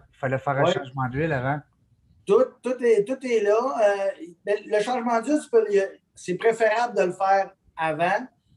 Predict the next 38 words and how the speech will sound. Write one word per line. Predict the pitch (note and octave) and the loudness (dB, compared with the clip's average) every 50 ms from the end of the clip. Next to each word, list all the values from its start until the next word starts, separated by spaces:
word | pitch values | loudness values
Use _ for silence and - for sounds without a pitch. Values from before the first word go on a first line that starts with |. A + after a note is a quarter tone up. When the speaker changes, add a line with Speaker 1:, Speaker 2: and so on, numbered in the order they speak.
| _ _ _ _ E3+ D#3+ - _ | _ _ _ _ -20 -20 -14 _
Speaker 2:
pour | - F3+ D#3+ - | -4 -4 -2 0
pas | - G#3 G3+ | 0 0 2
qu'une | G3 G3+ F3+ E3+ E3 E3+ | 2 0 0 0 0 0
huile | E3+ F3+ F#3+ G3+ G3+ G3 | 0 2 4 4 4 4
contaminée | F#3+ F3+ F3 F3+ F3 F3 F3 E3 D#3+ E3+ F3+ G3 G3+ G3+ G3 | 2 0 0 0 0 0 0 -2 -4 -4 -2 0 0 2 2
reste | F3+ E3+ E3+ D3 | 2 2 2 2
dans | D#3+ E3 D#3+ | 0 -2 -2
le | D#3+ D#3 | -2 -2
véhicule | D3+ D#3+ D#3 D3+ D3+ - F#3+ F#3+ F#3+ F#3+ | -2 0 0 0 -2 -4 -4 -4 -4 -4
tout | F3+ - - - | -6 -8 -10 -6
l'hiver. | D3+ D3 D3 D3 C#3+ C3 - - _ - - | -2 0 0 2 0 -2 -4 -8 _ -12 -10
Speaker 1:
Mhm. | - G2+ F#2+ G2+ C3+ D3 E3 | -10 -8 -6 -2 0 2 4
Speaker 2:
Mais | F3 F#3 F#3+ G3 A3+ A#3 A3+ - - _ _ - | 4 6 6 6 4 4 0 -4 -12 _ _ -2
moi, | F3+ G3 G3+ | 2 2 2
je | F3+ | 4
dis | F3+ | 4
aux | G3 F#3 F3 | 4 4 4
gens, | E3 F3+ F#3 G3+ G3 | 4 4 2 0 0
c'est | D3 F3 F3 F3 F3+ | 0 -2 -2 -2 -2
un | F#3+ F#3+ G3+ G#3 - - | -2 0 0 -2 -2 0
ou | F3+ F3 | 2 2
l'autre. | F3 F3 E3+ D3+ - | 4 4 2 0 -2
Soit | - F#3+ G3 | -4 -4 -4
tu | F#3+ - F3+ E3+ | -4 -6 -10 -10
le | C#3+ | -6
fais | D3+ F#3+ F#3+ G3+ - - E3+ | 0 2 2 2 2 0 -4
en | F3 F3 E3+ | -4 -4 -4
sortant, | - - F#3+ F3 - - - G3 G3 G3+ G#3 G#3 - _ _ _ _ - | -4 -6 -6 -6 -4 0 2 2 4 4 2 2 -2 _ _ _ _ -2
là, | E3+ F#3 F#3 | 0 0 0
tu | - | 0
fais | - F#3 F3 | -2 -2 0
ton | F#3 F3+ F3 | 0 0 0
changement | - F3 F3 E3 E3+ E3+ D#3+ | 2 0 0 0 0 0 -2
d'huile | D3+ F3+ F#3+ | 0 -2 -4
pour | F#3 - | -2 0
commencer | F3 E3 D#3+ D#3+ D#3 D3+ F3 F3 | -2 -2 0 -2 -4 -4 -4 -4
ta | E3 D#3+ | -2 -4
saison. | D#3 - D3 D3 C#3+ C3+ C3+ C#3+ D3 D#3+ F3 | -2 -2 -2 -2 -2 -2 -2 -2 -2 -2 -4